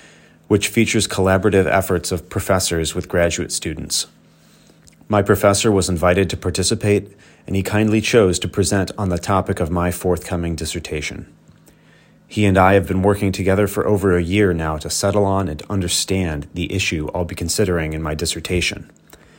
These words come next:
the question of the objects of thought. Given that my dissertation prospectus is also due this month,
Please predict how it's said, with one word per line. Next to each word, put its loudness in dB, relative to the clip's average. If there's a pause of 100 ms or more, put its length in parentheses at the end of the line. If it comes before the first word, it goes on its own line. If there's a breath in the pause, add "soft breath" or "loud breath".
(260 soft breath)
the -6
question 0
of -6
the -2
objects 0
of -4
thought. -6 (2000 soft breath)
Given 4
that 4
my 2
dissertation 0
prospectus -2
is -6
also 0
due -2
this -4
month, -4